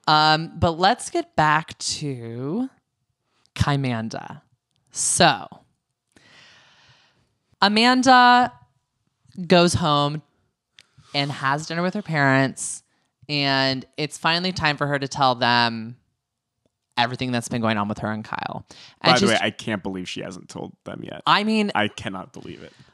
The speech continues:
Speaker 1: I get it. I don't think I would tell my parents until it was like,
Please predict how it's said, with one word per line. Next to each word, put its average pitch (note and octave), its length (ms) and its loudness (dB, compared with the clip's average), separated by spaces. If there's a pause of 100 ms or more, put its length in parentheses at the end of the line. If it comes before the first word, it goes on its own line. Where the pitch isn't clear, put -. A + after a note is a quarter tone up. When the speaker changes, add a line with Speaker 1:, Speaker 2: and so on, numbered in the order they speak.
(280)
Speaker 1:
I F3 140 2
get D3 180 0
it. B2 160 -2 (100)
I D#3+ 120 2
don't F3+ 140 -2
think F3+ 120 -4
I C3+ 140 4
would C#3 140 -2
tell D#3 120 -6
my D#3 120 0
parents D#3+ 580 -4 (180)
until C3+ 540 0
it C3+ 120 -4
was C3 240 -4
like, A#2+ 440 0